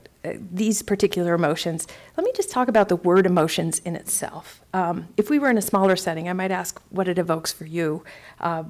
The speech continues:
but in this setting, let's think about it. Just take a moment if you're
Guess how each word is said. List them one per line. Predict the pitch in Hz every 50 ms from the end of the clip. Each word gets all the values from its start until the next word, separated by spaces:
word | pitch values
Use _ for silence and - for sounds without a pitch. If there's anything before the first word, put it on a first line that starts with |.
| - -
but | 185 180 180 - - - - - - - - -
in | - 240 254 311
this | 370 370
setting, | - - 208 190 190 190 185 185 - - - - - - -
let's | - 285 302 -
think | - 349 311
about | 294 220 202 175 156
it. | - - - - - - - - - 214
Just | - 294 285 -
take | - 311 -
a | 294
moment | 285 277 277 254 220
if | 208 - -
you're | 196